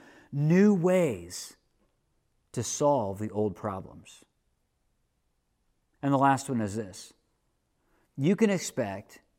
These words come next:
that if you have your heart that has been engaged and emotion moves the heart towards ministry, you can just bet that you're gonna have to speak up. And I'm calling you. Maybe you're the one person who's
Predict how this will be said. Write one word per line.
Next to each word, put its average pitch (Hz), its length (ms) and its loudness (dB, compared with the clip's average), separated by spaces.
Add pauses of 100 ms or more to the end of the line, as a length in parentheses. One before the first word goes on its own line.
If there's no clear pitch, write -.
(600)
that 135 180 0
if 127 200 0
you 185 380 2 (160)
have 156 380 2 (320)
your 120 140 2
heart 160 460 4
that 147 80 0
has 131 120 -2
been 135 120 2
engaged 127 580 0
and 120 120 2
emotion 131 540 2
moves 135 200 2
the 143 60 -4
heart 131 200 2
towards 117 260 -4
ministry, 120 640 -4 (1000)
you 139 220 2
can 156 240 0
just 143 520 -2
bet 120 420 2 (640)
that 107 100 -10
you're 110 220 0
gonna 113 140 0
have 101 180 -6
to 98 80 -16
speak 90 340 -14
up. 82 180 -16 (2250)
And 131 80 2
I'm 165 100 6
calling 196 400 6
you. 156 380 -2
Maybe 135 240 0
you're 185 120 6
the 160 80 4
one 143 180 4
person 135 460 0
who's 110 320 -6